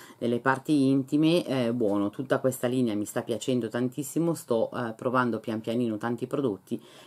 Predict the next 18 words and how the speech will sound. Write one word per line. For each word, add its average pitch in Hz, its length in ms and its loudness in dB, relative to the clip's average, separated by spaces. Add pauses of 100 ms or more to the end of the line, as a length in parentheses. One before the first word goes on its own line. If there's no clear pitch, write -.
e 139 100 0
devo 151 200 4
dire 104 240 -2
che - 100 -4
ne 110 120 0
vale 90 200 -10
la 95 120 -10
pena. 92 360 -10 (800)
Finita 117 400 2
questa, 113 540 -2
eh, 104 340 -4
schiuma 110 680 0
mousse 120 600 4
doccia 101 560 0
con 107 200 -2
olio 107 200 0
di 101 160 -6
rosa 95 400 -4